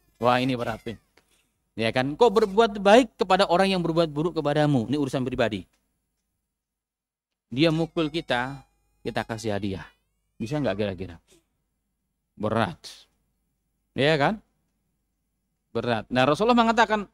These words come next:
tanda orang muhsin itu apa kepada manusia? "Antuhsinu man asaka ilaik." Kau berbuat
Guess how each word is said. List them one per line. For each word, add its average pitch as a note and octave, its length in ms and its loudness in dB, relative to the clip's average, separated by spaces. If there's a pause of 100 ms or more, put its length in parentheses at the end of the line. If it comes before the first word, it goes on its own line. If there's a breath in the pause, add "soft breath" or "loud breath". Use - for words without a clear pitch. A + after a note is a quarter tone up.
tanda A#3+ 280 6
orang A#3 200 6
muhsin A3 480 2
itu A#3 120 4
apa A#3+ 280 4
kepada F#3+ 320 4
manusia? G3 560 4 (360 soft breath)
"Antuhsinu A3 1000 2
man G#3+ 320 2
asaka A3+ 560 4
ilaik." A#3 520 6
Kau C4+ 160 4
berbuat B3 480 2